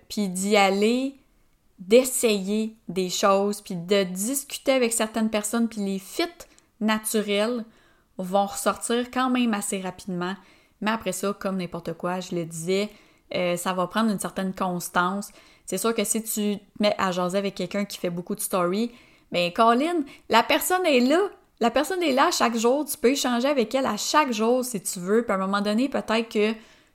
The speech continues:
ce lien-là peut se transformer en, « Hey, on, on prend-tu un café en ligne ? » Ou on, peu importe, on peut-tu basculer sur une autre plateforme pour se jaser autrement ? Ou,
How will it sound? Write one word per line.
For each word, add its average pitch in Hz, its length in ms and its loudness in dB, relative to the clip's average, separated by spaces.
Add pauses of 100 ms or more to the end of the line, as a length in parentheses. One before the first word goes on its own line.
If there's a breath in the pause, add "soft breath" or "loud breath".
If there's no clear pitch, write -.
ce - 200 0
lien-là 208 500 2
peut 220 140 -2
se 214 80 -4
transformer 208 680 -2
en, « 180 140 -4 (540 loud breath)
Hey, 220 140 0
on, 180 300 -4
on 185 40 -8
prend-tu 180 320 -6
un 185 80 -4
café 285 520 -2 (320 loud breath)
en 190 140 -2
ligne ? » 240 420 2 (360 loud breath)
Ou 214 300 2 (240 loud breath)
on, 175 720 0
peu 226 80 -2
importe, 262 360 4
on 196 80 2
peut-tu 190 320 -6
basculer 196 460 0
sur 202 200 -4
une 190 140 -4
autre 190 120 -4
plateforme 220 400 0
pour 226 120 -6
se 196 160 -2
jaser 185 300 0
autrement ? 254 600 0
Ou, 202 140 0